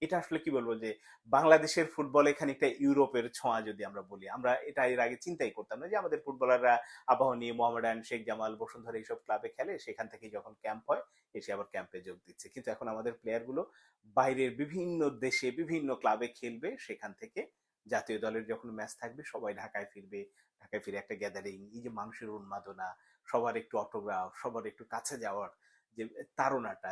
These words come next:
যে চাওয়াটা, এই ভালোবাসাটা তো অন্যরকম। হামজা চৌধুরী হয়তো লেস্টার সিটিতে অনেক ম্যাচ খেলে, অনেক বড় তারকা, ইউরোপের সবাই চেনে, কিন্তু উনি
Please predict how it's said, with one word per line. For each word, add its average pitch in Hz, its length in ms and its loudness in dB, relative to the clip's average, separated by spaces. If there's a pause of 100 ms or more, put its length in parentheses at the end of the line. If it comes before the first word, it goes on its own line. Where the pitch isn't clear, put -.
(120)
যে 120 80 -8
চাওয়াটা, 127 540 4 (240)
এই 131 60 -6 (100)
ভালোবাসাটা 139 500 -2
তো 151 200 -6
অন্যরকম। 113 480 -2 (120)
হামজা 180 220 -2
চৌধুরী 165 300 0
হয়তো 151 240 4 (420)
লেস্টার 147 280 4
সিটিতে 139 360 -2 (320)
অনেক 170 240 0
ম্যাচ 120 240 0
খেলে, 123 180 -2
অনেক 143 240 -2 (100)
বড় 113 140 0
তারকা, 110 400 -2
ইউরোপের 110 440 -6 (180)
সবাই 139 420 0
চেনে, 80 340 -14
কিন্তু 139 200 -6 (440)
উনি 156 120 6